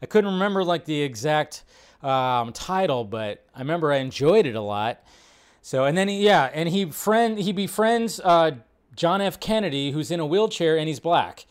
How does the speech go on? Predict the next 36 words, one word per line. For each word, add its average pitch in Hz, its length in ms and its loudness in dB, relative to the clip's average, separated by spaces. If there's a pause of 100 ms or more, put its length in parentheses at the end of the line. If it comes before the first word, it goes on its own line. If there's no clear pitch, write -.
(140)
It's 180 180 -2
great. 226 360 6 (260)
It's 185 180 -2
a 247 60 4
great 294 260 6
movie. 175 420 2
It's 165 200 0
a 202 60 2
funny 240 380 2
movie. 233 640 2
It's 170 160 -2
ridiculous. 190 880 2 (260)
And 151 140 -4
it's, - 400 -8
yeah, 120 320 -2
and 156 260 -4
it's 156 220 -6
Bruce 233 380 0
Campbell 202 360 0
playing 170 300 -2
Elvis, 139 480 2 (160)
okay? 170 400 0 (220)
You're 151 100 2
all 170 100 8
gonna 170 140 0
see, 180 240 0
uh, 156 300 4
Elvis 165 400 2
this 151 160 -10
weekend. 165 480 -2 (400)
You 359 160 -4
know, 254 480 0
check 247 240 0
out 240 160 4
Bubba 202 200 4
Hotep 175 540 2